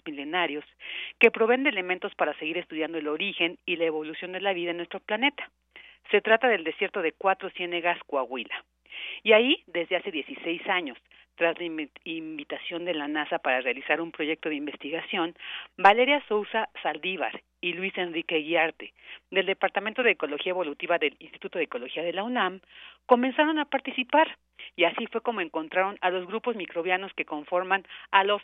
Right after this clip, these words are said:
estromatolitos, es decir, las bacterias más antiguas del planeta, que generaron la primera fotosíntesis y, por ende, el oxígeno, provocando el cambio de un planeta anóxico, es decir, sin oxígeno, a un planeta azul,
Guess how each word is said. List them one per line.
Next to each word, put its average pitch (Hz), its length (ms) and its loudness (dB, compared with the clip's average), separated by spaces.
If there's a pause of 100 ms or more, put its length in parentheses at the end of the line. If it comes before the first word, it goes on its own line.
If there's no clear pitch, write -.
estromatolitos, 208 1120 -6 (500)
es 202 180 4
decir, 220 400 -2 (300)
las 185 200 6
bacterias 202 520 2
más 233 320 2
antiguas 196 500 -2
del 151 140 -6
planeta, 170 600 -2 (360)
que 233 100 4
generaron 233 440 0
la 226 100 4
primera 190 480 -2
fotosíntesis 180 920 -6 (160)
y, 202 100 -2
por 165 240 -2
ende, 180 380 -4
el 170 160 -2
oxígeno, 139 520 -6 (460)
provocando 160 500 2
el 180 120 -8
cambio 180 300 0
de 175 80 -10
un 190 80 -12
planeta 175 440 0
anóxico, 180 720 -6 (160)
es 202 160 -4
decir, 190 420 -2
sin 233 200 -4
oxígeno, 185 580 -6 (240)
a 165 100 8
un 185 220 0
planeta 160 440 -2
azul, 120 300 -8